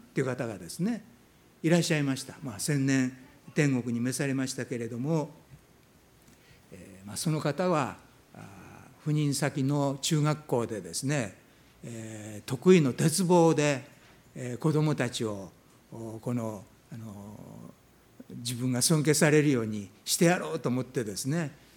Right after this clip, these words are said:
えー、そしてもう得意になって大車輪を見せてあげた。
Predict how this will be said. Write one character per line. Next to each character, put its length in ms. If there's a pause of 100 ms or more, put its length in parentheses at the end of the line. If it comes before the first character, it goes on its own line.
(140)
え 260
ー、 0
そ 160
し 60
て 100
も 220
う 40
得 280
意 80
に 80
な 140
っ 20
て 220
大 260
車 160
輪 240
を 140 (500)
見 120
せ 120
て 80
あ 80
げ 120
た。 100